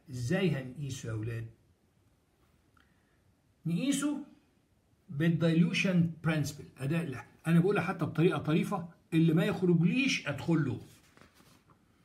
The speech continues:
اللي ما بيخرجليش أدخل له. هو مش راضي يدخل، يخرج، يبقى انا ادخل له. بنستخدم حاجه اسمها هيليوم دايليوشن ميثود اهي.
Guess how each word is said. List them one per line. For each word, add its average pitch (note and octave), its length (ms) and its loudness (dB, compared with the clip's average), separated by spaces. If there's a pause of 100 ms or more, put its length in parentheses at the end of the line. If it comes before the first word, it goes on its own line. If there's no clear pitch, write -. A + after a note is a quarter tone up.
(280)
اللي A2+ 120 -8
ما A2+ 100 -4
بيخرجليش C#3 920 0 (2000)
أدخل A#3+ 340 -2
له. B2 160 -12 (1800)
هو G3+ 80 0
مش F3+ 160 2
راضي F3 180 6
يدخل، - 320 -2 (400)
يخرج، C3+ 360 -4 (200)
يبقى C3+ 180 -2
انا F#3 80 2
ادخل E3+ 280 2
له. C3+ 60 2
بنستخدم F3 760 0 (560)
حاجه E3+ 260 2
اسمها E3 500 2 (540)
هيليوم F3+ 480 4
دايليوشن C#3 640 2
ميثود - 280 -8 (520)
اهي. A2+ 220 -8